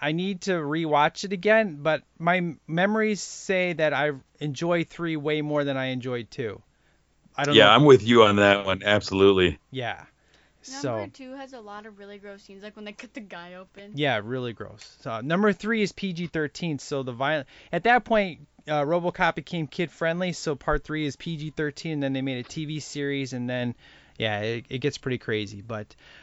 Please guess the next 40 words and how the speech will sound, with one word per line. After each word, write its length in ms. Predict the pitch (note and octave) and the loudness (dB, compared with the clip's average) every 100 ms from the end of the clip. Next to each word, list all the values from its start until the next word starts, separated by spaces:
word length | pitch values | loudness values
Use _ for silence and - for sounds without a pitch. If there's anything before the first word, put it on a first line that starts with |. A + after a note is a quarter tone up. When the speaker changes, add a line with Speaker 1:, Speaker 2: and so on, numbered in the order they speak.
| - | -2
Speaker 1:
uh, 180 | C3+ C#3+ | 0 0
so, 180 | - - | 0 6
yeah, 260 | G#3+ B3 B3+ | 6 8 6
th-, 240 | E3+ G3+ - | 6 2 6
those 260 | G3+ A3 | 4 6
are 300 | A#3+ A#3 A3+ - - _ | 4 4 2 -2 -16 _
some 300 | - G#3+ G#3+ | 2 4 6
of 120 | G3+ | 6
the 140 | F3 | 4
older 380 | D#3 F3+ G#3+ G#3+ | 4 6 6 6
movies 340 | G3 G#3 G#3 F3+ | 4 4 2 2
I 100 | E3+ | 2
got 220 | F3 E3+ | 2 0
Tabby 480 | F#3 F3+ F3 F3 F3 | 2 2 2 -2 -2
in, 240 | F3 E3 | -2 -2
uh, 460 | - C#3 C#3 C3+ C3+ | -4 -2 0 0 2
recently, 420 | E3+ - F3 D3+ | 0 0 -2 -2
which 240 | C#3+ D#3+ F3 | -2 -2 -6
was 120 | - | -8
pretty 300 | - B3 A#3 | -2 0 0
fun. 400 | - G3+ C3+ A2 | 0 0 0 0
It, 220 | - C#3+ | -4 -4
it 60 | F3+ | 2
was 180 | G#3 - | 4 2
pretty 240 | - A3+ | -2 -2
cool 460 | G#3+ A3+ G#3 G#3 G3 _ _ _ | -2 2 4 4 0 _ _ _
to, 380 | - F#3+ F#3+ F3+ | -6 -2 0 4
uh, 460 | F3 D#3+ C#3+ C3+ A2+ - _ | 4 6 4 2 -2 -10 _
to 100 | - | -10
kinda 240 | - F3+ | -2 0
relive 500 | D#3+ E3+ F3+ E3 F3 | 2 2 2 2 2
those 260 | D3+ D3 C3 | 2 0 0
moments 560 | C#3+ D3 C3+ A#2 - - | -2 0 -2 -4 -10 -12
through 260 | - C3 | -6 -6
her. 280 | A#2 A#2+ A#2 - - - - | -2 -2 -4 -8 -20 -20 -4
Uh, 260 | B2+ A#2+ - | 0 0 0
and 180 | D#3 F3 | 2 6
then, 80 | G#3+ | 6
of 160 | G#3 | 4
course 600 | - F#3 F3 E3 - - | 0 2 2 0 -6 -10